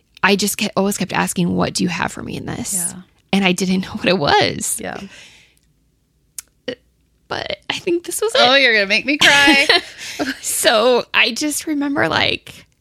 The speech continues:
Speaker 1: "Oh my gosh, maybe this is what," and I j-, I told you that.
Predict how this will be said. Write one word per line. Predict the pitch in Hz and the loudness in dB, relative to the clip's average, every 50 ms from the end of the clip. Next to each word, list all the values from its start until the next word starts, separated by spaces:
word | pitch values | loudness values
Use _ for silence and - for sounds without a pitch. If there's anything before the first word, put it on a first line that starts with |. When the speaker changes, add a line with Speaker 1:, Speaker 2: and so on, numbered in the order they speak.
| _ _ _ _ _ _ _ _ _ _ _ _ _ | _ _ _ _ _ _ _ _ _ _ _ _ _
Speaker 1:
"Oh | 220 226 240 247 254 | -10 -6 -4 -4 -4
my | 254 262 269 - | -4 -6 -6 -6
gosh, | 254 254 247 254 294 294 - - | -6 -6 -6 -6 -6 -6 -4 -2
maybe | 208 202 220 233 233 254 262 | 0 0 2 2 2 2 2
this | 247 226 208 - 233 | 0 0 -2 -2 -2
is | 220 202 - | -2 -4 -2
what," | 220 208 208 208 208 | 0 2 2 2 2
and | - - 226 | 0 0 0
I | 233 233 214 | 0 0 -2
j-, | 220 - - - - - | -2 -6 -6 -4 -2 0
I | 208 214 220 | 0 0 0
told | 202 - - - - - - | -2 -4 -4 -4 -4 0 0
you | 320 - | 0 2
that. | - - - - - | 2 0 0 -2 -6